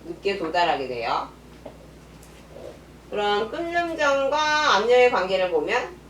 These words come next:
자, 외부 압력이 높아지면은 끓는 점은 커지게 돼요.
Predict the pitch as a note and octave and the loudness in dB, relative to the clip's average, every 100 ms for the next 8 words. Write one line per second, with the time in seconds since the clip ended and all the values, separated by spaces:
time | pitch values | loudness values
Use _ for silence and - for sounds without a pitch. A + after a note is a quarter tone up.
0 | - - E4+ F4+ A4 C#4+ A3+ A#3 A3+ G3+ | -4 -2 0 0 2 2 2 2 0 0
1 | E3+ A3 F#3 F3 E3+ E3 G3 B3 C#4+ D4 | -2 0 0 0 0 2 2 0 0 -6
2 | D#4 C#4 G3 F3+ G#3 B3 B3+ B3+ B3 B3 | -6 -2 0 2 2 2 4 4 6 4
3 | B3+ C#4+ - - - - - - - - | 2 -4 -14 -20 -18 -20 -20 -20 -20 -20
4 | - - - - - - - - - - | -20 -18 -18 -20 -20 -20 -20 -20 -20 -20
5 | - - - G#3+ - F#4+ G#3 C#3 A#2+ | -20 -20 -8 -6 -4 -2 -2 -2 -6